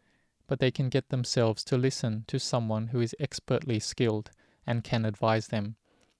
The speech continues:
They can do it. And they're someone with diligence, with pride, with effort, with patience, and with the wisdom to contemplate and skillfully observe.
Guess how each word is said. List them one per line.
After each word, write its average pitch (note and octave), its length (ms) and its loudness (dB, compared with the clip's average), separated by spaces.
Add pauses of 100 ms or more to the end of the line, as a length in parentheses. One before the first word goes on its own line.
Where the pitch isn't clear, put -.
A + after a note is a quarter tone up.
They B2+ 120 0
can A#2+ 200 -4
do A2+ 180 2
it. - 200 -4 (640)
And B2+ 140 0
they're A#2+ 100 4
someone B2+ 400 0
with C3 140 0
diligence, A#2+ 640 0 (320)
with - 200 -2
pride, A2 500 0 (260)
with B2+ 200 0
effort, A#2 460 -2 (160)
with C3+ 240 -2
patience, - 600 -2 (360)
and C3+ 100 0
with C3 160 2
the C#3 100 2
wisdom B2+ 560 0
to - 120 -6
contemplate B2 800 -4 (140)
and B2+ 140 0
skillfully A#2 720 0
observe. A2+ 640 -2